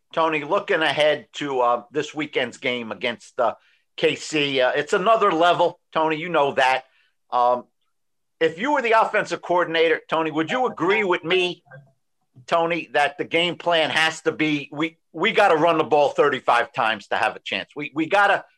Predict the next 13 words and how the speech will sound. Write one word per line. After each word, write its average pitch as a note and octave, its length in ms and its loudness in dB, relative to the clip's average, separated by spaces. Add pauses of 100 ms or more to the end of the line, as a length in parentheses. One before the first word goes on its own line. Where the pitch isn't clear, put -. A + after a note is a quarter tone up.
(120)
we D#3+ 140 0
gotta G3 280 4
stick F#3+ 320 -2
with F3 140 0
the E3 80 2
running D#3 360 0
game D#3 300 0
and A#2+ 260 -4
keep D#3+ 200 -8
Mahomes C3+ 380 0
on A2+ 140 -2
the G#2 60 -6
sideline. F2+ 500 -4